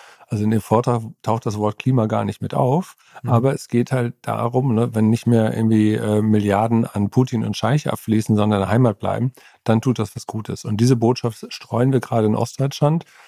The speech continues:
Speaker 1: ähm, hatten dort, äh, Teilnehmerzahlen von dreißig bis fünfzig Leuten, könnte mehr sein, aber die Kollegen vor Ort sagen, das ist eigentlich super gut. Da sind wir froh, wenn mal so viele Leute irgendwie kommen.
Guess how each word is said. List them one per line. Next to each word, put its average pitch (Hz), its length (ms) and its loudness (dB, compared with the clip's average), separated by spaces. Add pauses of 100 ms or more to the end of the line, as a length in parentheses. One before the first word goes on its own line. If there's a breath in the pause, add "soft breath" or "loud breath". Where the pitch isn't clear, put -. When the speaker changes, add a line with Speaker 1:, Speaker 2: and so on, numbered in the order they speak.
(400 soft breath)
Speaker 1:
ähm, 110 340 4
hatten 117 320 0
dort, 107 400 0
äh, 113 200 -6
Teilnehmerzahlen 110 760 -2
von 110 140 -6
dreißig 110 360 -4
bis 107 140 -6
fünfzig - 380 -4
Leuten, 151 460 0
könnte 123 300 0
mehr 110 300 2
sein, 151 260 0
aber 113 100 0
die 107 100 -2
Kollegen 110 360 2
vor 113 160 -2
Ort 110 140 0
sagen, 110 240 -2
das 107 160 -6
ist - 200 -16
eigentlich 135 380 2
super 120 300 4
gut. 135 300 2 (200)
Da 117 140 -2
sind 107 80 0
wir - 100 0
froh, 113 240 2
wenn 113 120 4
mal 110 100 4
so 107 100 -2
viele 107 220 -2
Leute 113 260 0
irgendwie 107 140 2
kommen. 147 320 2